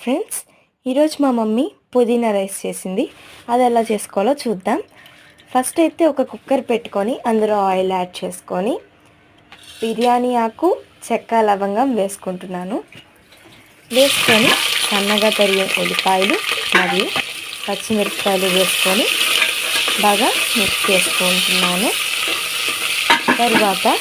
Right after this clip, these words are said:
అల్లం వెల్లుల్లి పేస్ట్ యాడ్ చేసుకోవాలి. యాడ్ చేసుకున్నాక బాగా మిక్స్ చేసుకోండి. మిక్స్ చేసుకున్నాక పుదీనా ఆకులను మిక్సీ వేస్తే వచ్చే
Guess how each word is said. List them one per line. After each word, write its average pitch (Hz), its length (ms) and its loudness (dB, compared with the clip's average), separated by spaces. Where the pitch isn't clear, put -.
అల్లం 311 280 6
వెల్లుల్లి 233 380 2
పేస్ట్ 214 300 0
యాడ్ - 260 0
చేసుకోవాలి. 185 680 2
యాడ్ 202 260 -2
చేసుకున్నాక 196 680 -2
బాగా 196 280 2
మిక్స్ 196 300 -8
చేసుకోండి. 185 580 -2
మిక్స్ - 260 -4
చేసుకున్నాక 196 560 -2
పుదీనా 254 460 2
ఆకులను 196 460 -2
మిక్సీ 226 320 -2
వేస్తే 190 400 -2
వచ్చే - 240 -6